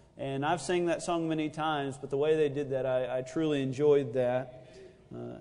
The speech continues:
how wonderful the love of God is for us. And tonight I, I want to speak to you out of the book of Galatians chapter two, verse number twenty. You have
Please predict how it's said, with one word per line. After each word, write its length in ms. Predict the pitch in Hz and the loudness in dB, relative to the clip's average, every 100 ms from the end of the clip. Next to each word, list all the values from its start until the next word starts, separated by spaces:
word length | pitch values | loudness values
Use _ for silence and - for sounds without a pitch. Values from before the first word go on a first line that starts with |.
| - | -8
how 160 | 147 139 | -2 -2
wonderful 1160 | 131 139 160 175 151 139 135 - 131 131 127 - - - | 0 0 2 2 4 4 2 -2 0 0 -2 -10 -20 0
the 100 | 143 | 4
love 260 | 143 151 135 | 8 6 6
of 220 | 127 127 | -2 4
God 360 | 139 143 143 | 8 10 8
is 360 | 139 147 143 - | 6 4 2 -6
for 240 | - 131 | -6 -2
us. 480 | 123 117 113 - - - - - - - | -2 -2 -6 -10 -20 -20 -20 -20 -20 -6
And 240 | 151 156 | -4 -2
tonight 360 | 165 185 240 233 | 0 2 4 6
I, 180 | 196 | 6
I 200 | 180 160 180 | 4 4 2
want 240 | 208 220 | 2 2
to 200 | 190 170 | 2 0
speak 380 | - - 226 - | -4 -2 -2 0
to 120 | 196 | -2
you 180 | 190 196 | 4 8
out 140 | 180 | 8
of 40 | 175 | 6
the 60 | |
book 180 | 165 170 | 0 -2
of 140 | 170 139 | -4 -4
Galatians 500 | 156 165 175 156 135 | 2 4 4 -2 -8
chapter 380 | - 160 151 | 0 0 0
two, 460 | 139 - 208 220 240 - - - _ _ _ _ _ _ _ - _ _ _ - | -6 2 4 4 2 -8 -20 -20 _ _ _ _ _ _ _ -20 _ _ _ 2
verse 340 | 147 185 - | 4 4 2
number 220 | 160 139 | 0 0
twenty. 480 | 135 180 190 185 196 | -2 -2 0 2 2
You 200 | 180 202 | 0 0
have 500 | 170 160 160 160 - | 2 4 4 2 -6